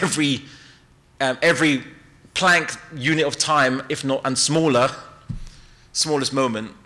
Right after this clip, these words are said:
right? Uh, or, e-, or maybe not even the smallest. He's sustaining our existence.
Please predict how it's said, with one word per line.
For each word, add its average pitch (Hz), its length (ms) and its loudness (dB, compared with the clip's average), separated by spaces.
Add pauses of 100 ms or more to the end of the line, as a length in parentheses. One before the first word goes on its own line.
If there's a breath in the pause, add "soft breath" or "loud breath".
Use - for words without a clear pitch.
(120)
right? 107 280 -8
Uh, 127 140 -4
or, 131 280 -4
e-, 131 200 -6
or 123 100 -6
maybe 117 340 -4
not 120 160 -6
even 107 380 -10 (100)
the 101 200 -12
smallest. 113 560 -6 (420 soft breath)
He's 151 320 -2
sustaining 127 500 0
our 113 140 -2
existence. 101 600 -10